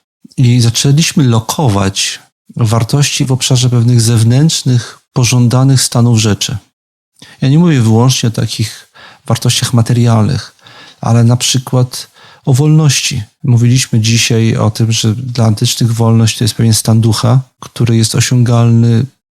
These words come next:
przeze mnie bez względu na okoliczności. I to, przypomnę, mówił Epiktet, który przez dużą część swojego życia był niewolnikiem.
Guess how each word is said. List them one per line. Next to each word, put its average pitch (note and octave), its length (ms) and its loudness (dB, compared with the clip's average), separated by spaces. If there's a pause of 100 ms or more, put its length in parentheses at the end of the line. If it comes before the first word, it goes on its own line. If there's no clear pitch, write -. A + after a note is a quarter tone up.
przeze A#2+ 420 0
mnie B2+ 280 4
bez A#2+ 200 0
względu B2+ 340 2
na B2 120 2
okoliczności. A#2+ 720 0
I G#2+ 80 -4
to, A2 220 -2 (140)
przypomnę, B2+ 680 2 (580)
mówił B2+ 500 2
Epiktet, B2+ 600 -4
który B2 220 -2
przez B2 200 -2
dużą A#2+ 260 0
część B2 240 0
swojego A#2+ 320 -2
życia A#2+ 260 0
był B2 120 0
niewolnikiem. C3+ 760 2